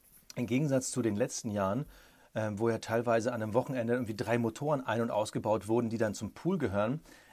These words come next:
ist es dieses Mal so, wenn ein neues Aggregat eingebaut wird und dann wird noch mal ein neues Aggregat eingebaut, dann ist nur das letzte, was eingebaut wird, Teil des Pools.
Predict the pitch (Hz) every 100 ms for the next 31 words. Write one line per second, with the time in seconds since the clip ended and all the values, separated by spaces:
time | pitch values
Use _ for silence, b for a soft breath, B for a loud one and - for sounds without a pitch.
0 | B - 127 - 143 165 - 113 101 113
1 | 156 165 B B 123 127 127 113 131 175
2 | 175 120 120 120 113 117 156 120 110 110
3 | 147 151 B B - 123 110 131 131 -
4 | - - 139 202 233 - 120 107 107 104
5 | 101 107 101 98 107 107 107 104 110 165
6 | b b b 123 135 175 175 170 160 B
7 | 127 - 139 190 - - 113 101 - 110
8 | 107 101 104 - 117 b b - 123 123
9 | 113 - - 131 101 -